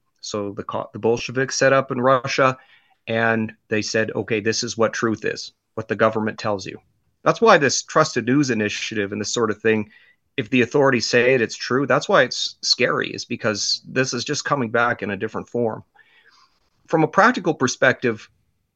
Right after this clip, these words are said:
journalism works in other ways. So some people have said the way journalism works is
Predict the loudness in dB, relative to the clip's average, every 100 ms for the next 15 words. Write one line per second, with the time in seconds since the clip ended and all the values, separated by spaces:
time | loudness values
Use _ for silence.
0 | _ -8 -4 0 2 2 2 2 2 -2
1 | _ _ _ _ _ -8 -4 -2 -2 2
2 | 4 4 0 -2 -4 -4 0 2 2 -2
3 | _ -4 0 0 -2 -2 0 0 2 2
4 | 2 0 -20 _ _ _ -20 -18 -6 2
5 | 2 4 4 4 2 -2 -2 -4 -4 -8
6 | -8 0 2 4 2 0 -2